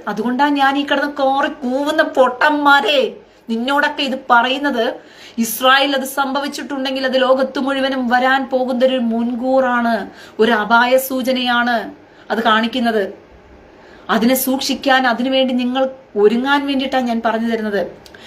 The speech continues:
ഇപ്പോഴേ നിങ്ങൾ കരുതിക്കൊള്ളണം, ഇപ്പോഴേ ബുദ്ധി പഠി-, പ്ര-, പഠിച്ചോളണം, ഇപ്പോഴേ ബ-, പ്രായോഗിക തലത്തിൽ ചിന്തിച്ചു തുടങ്ങണം. ഒരാപത്ത് വരുന്നിട്ടതിന് ശേഷം നിങ്ങൾ പോയി ആപത്തിൽ വീണ് കൊടുത്തിട്ട് കാര്യമില്ല. ആപത്ത് വരുന്നതിന് മുമ്പേ എന്ത് ചെയ്യണം?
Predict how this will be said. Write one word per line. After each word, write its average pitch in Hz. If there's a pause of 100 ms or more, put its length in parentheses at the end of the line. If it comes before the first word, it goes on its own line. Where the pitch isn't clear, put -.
(140)
ഇപ്പോഴേ 262
നിങ്ങൾ 247
കരുതിക്കൊള്ളണം, 233
ഇപ്പോഴേ 262
ബുദ്ധി 220
പഠി-, 247 (240)
പ്ര-, 254
പഠിച്ചോളണം, 226
ഇപ്പോഴേ 254
ബ-, 233
പ്രായോഗിക 240
തലത്തിൽ 247
ചിന്തിച്ചു 233
തുടങ്ങണം. 240
ഒരാപത്ത് 226
വരുന്നിട്ടതിന് 285
ശേഷം 302
നിങ്ങൾ 294
പോയി 285 (880)
ആപത്തിൽ 262
വീണ് 262
കൊടുത്തിട്ട് 269
കാര്യമില്ല. 214
ആപത്ത് 208
വരുന്നതിന് 233
മുമ്പേ 233
എന്ത് 220
ചെയ്യണം? 202